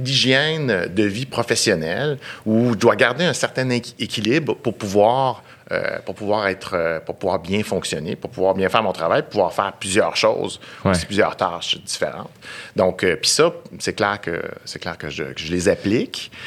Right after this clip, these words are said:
Speaker 1: euh, et puis je les applique personnellement. Puis, puis également, quand peut-être on glisse un peu, parce que ça nous arrive tous de temps en temps de pas, de, de pas faire exactement ce qu'on,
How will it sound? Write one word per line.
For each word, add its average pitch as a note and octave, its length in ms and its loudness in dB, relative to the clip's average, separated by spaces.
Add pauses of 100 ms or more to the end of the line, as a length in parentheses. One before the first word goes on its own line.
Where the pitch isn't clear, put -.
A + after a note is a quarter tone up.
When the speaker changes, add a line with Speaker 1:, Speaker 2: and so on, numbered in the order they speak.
(300)
Speaker 1:
euh, E2 640 2
et F#2 160 0
puis - 180 -2
je F2 60 0
les F#2+ 160 2
applique - 260 0
personnellement. G2+ 720 0 (300)
Puis, - 180 -4 (260)
puis A2 180 -4
également, B2+ 560 4 (240)
quand A#2+ 220 0 (380)
peut-être A#2 300 0
on G#2 140 0
glisse G#2+ 300 0
un G2+ 120 4
peu, G#2 160 0
parce - 180 0
que - 80 2
ça A2 140 2
nous G#2 160 0
arrive G2 220 0
tous B2+ 220 0
de G2 60 4
temps F#2+ 220 0
en F2+ 160 0
temps A#2 160 0
de G2 100 -2
pas, F2+ 380 -2 (220)
de, - 60 -8 (160)
de - 40 -4
pas - 140 -4
faire F#2+ 180 0
exactement F2+ 500 -4
ce - 80 -6
qu'on, E2 300 -4